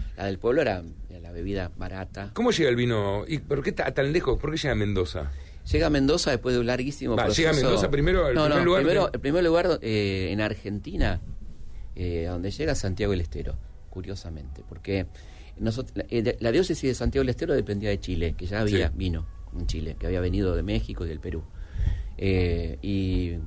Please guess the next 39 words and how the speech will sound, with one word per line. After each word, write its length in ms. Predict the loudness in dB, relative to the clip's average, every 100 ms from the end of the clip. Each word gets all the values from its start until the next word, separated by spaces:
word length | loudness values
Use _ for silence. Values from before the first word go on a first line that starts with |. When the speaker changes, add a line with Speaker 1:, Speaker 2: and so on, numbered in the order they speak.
| -8
Speaker 1:
hay, 500 | -4 -2 0 -2 -4 -4
Santiago 420 | -2 2 4 4
no 120 | 2
tiene 240 | 2 2 2
cura, 380 | 2 2 2 -2 -8
no 60 | -8
tiene 180 | -4 -4
un 160 | -4
sacerdote. 600 | -4 -6 0 0 2 -2 -4 -10 -12 -6 0
Speaker 2:
<laughs> 120 | 2
Speaker 1:
Lo 100 | 4
más, 320 | 4 4 4 2
Speaker 2:
Santiago 540 | 0 2 4 4 4
no 100 | 4
tiene 220 | 4 4
cura, 220 | 4 4
Speaker 1:
no 60 | 4 4
Speaker 2:
era, 40 | 4 4
Speaker 1:
tiene, 120 | 4
Speaker 2:
estaba, 160 | 4 4
sonaba 300 | 2 2 0
bien. 160 | -2 -4
Speaker 1:
el 100 | -4
viejo 240 | -2 -2
chiste 280 | -4 -4 -2
de 60 | 0
la 80 | 0
iglesia 280 | 0 0
abandonada. 380 | -2 -4 -4 -6 -8 -10 -4
No, 120 | 0
no, 160 | 2 4
no 120 | 2
tenía 240 | 0 0 -2
sacerdote, 680 | -4 -8 0 2 2 0 0
una 120 | 0
ciudad 200 | 2 2
recién 280 | 2 0 -2
fundada. 460 | 0 2 2 4
Speaker 2:
Ajá. 80 | 2